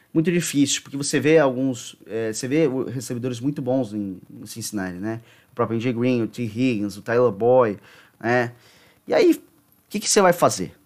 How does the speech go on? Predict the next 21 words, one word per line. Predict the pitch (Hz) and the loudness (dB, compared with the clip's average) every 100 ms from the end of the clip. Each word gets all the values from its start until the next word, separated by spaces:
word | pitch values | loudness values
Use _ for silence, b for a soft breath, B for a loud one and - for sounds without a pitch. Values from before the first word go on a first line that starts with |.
| _ _ | _ _
Né? | - 123 120 | -2 2 2
O | |
que | - | 0
que | 131 | -6
você | - | 0
vai | 139 | 2
fazer? | 131 113 87 80 - _ b b b b b _ | 2 -2 -8 -14 -16 _ b b b b b _
Então, | - 202 208 - _ _ _ _ _ _ _ _ _ _ _ - - | 4 6 6 0 _ _ _ _ _ _ _ _ _ _ _ -14 2
analisando | 131 143 131 143 | 4 4 4 4
aqui | 127 - | 2 2
em | 131 | 0
questão, | 135 127 - 123 107 90 - _ _ _ | 2 -2 4 4 4 0 -10 _ _ _
é, | - 117 120 | 4 6 6
você | 123 - 139 123 98 - - | 4 2 4 6 4 0 -2
com | 131 | 0
Giovanni | 113 117 131 143 | 2 0 2 2
Bernard | 135 127 120 123 147 175 _ b b | 2 2 4 4 4 0 _ b b
e | - 120 120 | -4 0 2
o | 123 117 117 | 4 2 0
Samaj | 107 123 120 117 | -2 0 0 0
Perine, | - 123 127 143 160 | 0 2 4 4 2